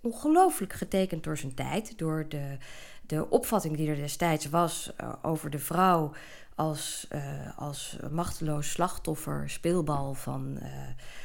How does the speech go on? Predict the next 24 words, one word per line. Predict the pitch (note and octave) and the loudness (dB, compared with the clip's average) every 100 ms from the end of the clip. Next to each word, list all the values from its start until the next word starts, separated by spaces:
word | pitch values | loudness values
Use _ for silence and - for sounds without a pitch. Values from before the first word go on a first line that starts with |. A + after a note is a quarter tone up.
| - - | -10 -10
eh, | C#3 C3+ C3+ | -8 -6 -8
van, | - D3+ C#3+ | -6 -4 -4
van, | - C#3+ C#3+ | -6 -6 -4
van | - | -2
allerlei | D3+ C#3+ C#3 | 0 0 2
mannen. | E3 A#3+ D#4 E4 - - - - - - - - | 6 8 6 4 -2 -4 -4 -4 -6 -8 -12 2
En, | F3+ E3+ F3 E3 - | 4 6 4 2 2
eh, | D#3 D3+ D3 B2+ - - | 2 2 -2 -4 -10 -4
daarnaast, | - F3 E3+ D#3 A#3 B3 - - | 4 4 6 6 6 4 -2 -4
eh, | A2+ D3+ | -4 -2
de | E3 | 0
censuur | E3+ D#3+ D3 C#3+ D#3+ B3 A4 - - - - - | 0 0 0 2 4 4 2 0 0 -2 -2 0
die | F3+ G3 | 4 4
het | F#3 E3+ | 4 0
hem, | D#3+ C3+ D#3 G3 - | -2 0 0 0 -2
eh, | - D3+ D3 C#3+ - D3 C#3+ - - - | -4 -2 -2 -4 -6 -6 -8 -10 -10 -10
denk | E3 G3+ C4 | 4 6 6
ik, | F#3 - | 2 0
onmogelijk | F3 F3 G3 G#3 F3+ D#3+ | 2 4 4 2 0 0
maakte | D3 - - - - | 0 0 -2 -4 -4
om, | E3+ D3+ C#3+ - - | -4 -4 -6 -8 -10
eh, | - - - - - - | -10 -14 -14 -16 -16 -12
bepaalde | - D#3 F3 F#3 F#3+ D#3+ D#3+ D#3 - - - - | -8 -2 2 4 4 2 0 -2 -4 -6 -4 -2
dingen | C#3+ F3 E3 D3 | 2 4 4 0